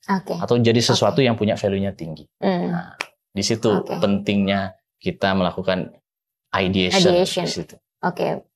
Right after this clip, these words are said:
Speaker 1: Setelah ideation?
Speaker 2: Nah, setelah ideation, kita perlu memvalidasi.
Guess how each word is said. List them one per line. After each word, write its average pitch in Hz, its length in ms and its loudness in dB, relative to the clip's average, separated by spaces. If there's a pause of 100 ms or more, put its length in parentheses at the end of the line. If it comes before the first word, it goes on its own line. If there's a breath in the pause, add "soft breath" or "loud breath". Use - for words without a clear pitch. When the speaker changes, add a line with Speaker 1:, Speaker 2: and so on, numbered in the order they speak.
Speaker 1:
Setelah 196 400 4
ideation? 202 480 6 (640)
Speaker 2:
Nah, 143 160 2
setelah 151 380 2
ideation, 135 500 4 (960)
kita 185 400 2
perlu 180 240 4
memvalidasi. 165 840 2